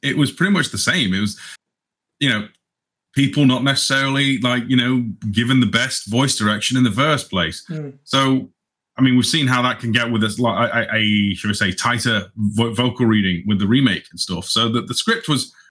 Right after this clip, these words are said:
Speaker 1: mostly intact. Obviously, they, they change a few things around. There's no, like, for example, direct quotes of Jill Sandwich. It's
Speaker 2: Mm.
Speaker 1: now you would fit nicely into a sandwich, but it, it was breaking new ground. And, you know, couple that with the fact that, like,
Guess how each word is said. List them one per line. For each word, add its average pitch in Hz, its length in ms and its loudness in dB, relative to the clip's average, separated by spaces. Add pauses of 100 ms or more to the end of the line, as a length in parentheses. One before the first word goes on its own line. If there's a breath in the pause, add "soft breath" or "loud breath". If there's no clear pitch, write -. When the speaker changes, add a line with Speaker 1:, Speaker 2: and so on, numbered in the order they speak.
(140)
Speaker 1:
mostly 185 640 2
intact. 254 540 0
Obviously, 175 260 2
they, 110 160 2
they 101 220 0
change 92 300 -2
a 98 60 0
few 120 200 0
things 104 260 2
around. 104 280 2
There's 104 140 0
no, 101 140 0
like, 95 240 -2
for 110 80 -6
example, 95 460 0
direct 101 520 -2 (220)
quotes 107 340 -2
of 98 100 -6
Jill 104 220 0
Sandwich. 127 560 -2 (380 soft breath)
It's 92 140 -2
Speaker 2:
Mm. 107 40 2
Speaker 1:
now 107 60 2
you 107 220 2
would 98 120 0
fit 87 180 -4
nicely 92 420 -2
into 143 220 0
a 87 40 0
sandwich, 92 480 0 (360 soft breath)
but 127 180 0 (340)
it, 107 380 -2
it 120 60 0
was 123 120 2
breaking 135 420 2
new 101 140 6
ground. 117 420 -2 (720)
And, 113 340 4 (460)
you - 80 -2
know, 104 180 0
couple 165 300 0
that 139 200 2 (200)
with 131 120 2
the 123 60 0
fact 127 260 -2
that, 120 160 0
like, 123 160 2